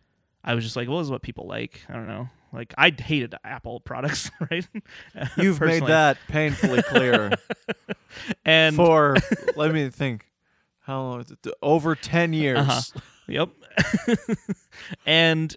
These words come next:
Speaker 1: I, you know, I had to kind of, l-, like, a-, again, like, it wasn't really lying. It was just, like, not being true to myself. And that felt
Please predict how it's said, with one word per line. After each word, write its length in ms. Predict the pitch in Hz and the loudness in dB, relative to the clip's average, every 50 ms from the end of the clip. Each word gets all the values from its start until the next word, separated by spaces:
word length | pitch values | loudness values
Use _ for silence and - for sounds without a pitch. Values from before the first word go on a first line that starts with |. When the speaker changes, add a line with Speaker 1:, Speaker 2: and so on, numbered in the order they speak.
| - _ _ _ _ _ - | -14 _ _ _ _ _ 2
Speaker 1:
I, 640 | 147 151 147 147 147 147 147 147 147 143 143 131 - - | 4 6 6 6 6 4 4 2 2 0 -2 -2 -4 -4
you 160 | - 139 135 | -4 -2 0
know, 200 | 123 120 127 139 | 0 0 0 0
I 140 | 113 135 135 | 0 0 2
had 200 | 139 139 139 135 | 2 0 0 0
to 60 | 143 | -4
kind 240 | - - 139 131 131 | -4 -2 -2 -2 0
of, 280 | 127 123 117 117 120 - _ _ _ 139 127 123 _ - - - - - - - - - | -2 -4 -4 -8 -12 -16 _ _ _ -20 -20 -20 _ -20 -20 -20 -20 -20 -20 -20 -20 -16
l-, 260 | 101 123 120 120 - - | -14 -12 -10 -12 -12 -14
like, 400 | - - - 143 135 127 - - _ | -16 -10 -8 -8 -8 -8 -10 -14 _
a-, 120 | - 143 - - | -10 -10 -6 -4
again, 340 | 147 147 139 165 180 170 143 | -4 -4 0 0 0 0 0
like, 160 | 131 127 127 | -2 -2 -2
it 60 | 135 | -2
wasn't 260 | 139 156 160 175 143 | -2 -2 -2 -2 -2
really 180 | 147 151 147 139 | -2 -2 -2 -2
lying. 460 | 120 120 123 139 170 196 160 139 127 | -4 -4 -4 -4 -2 -2 -2 -4 -4
It 40 | 120 | -4
was 100 | 123 123 | -4 -4
just, 160 | 123 127 - - | -4 -4 -6 -6
like, 100 | 127 117 | -6 -6
not 140 | 135 127 | -6 -6
being 140 | 123 131 120 | -6 -6 -8
true 140 | 110 - 139 | -8 -6 -6
to 60 | 120 | -6
myself. 680 | 117 117 113 - - 175 185 156 117 113 120 - - _ _ _ _ _ _ _ _ _ _ _ _ | -6 -8 -10 -8 -6 -4 -2 -2 -4 -6 -10 -16 -20 _ _ _ _ _ _ _ _ _ _ _ _
And 360 | - 127 127 127 123 123 123 | -4 -2 0 0 0 0 0
that 160 | 127 135 135 | 2 0 2
felt 240 | - 147 139 131 120 | 0 0 -2 -2 -4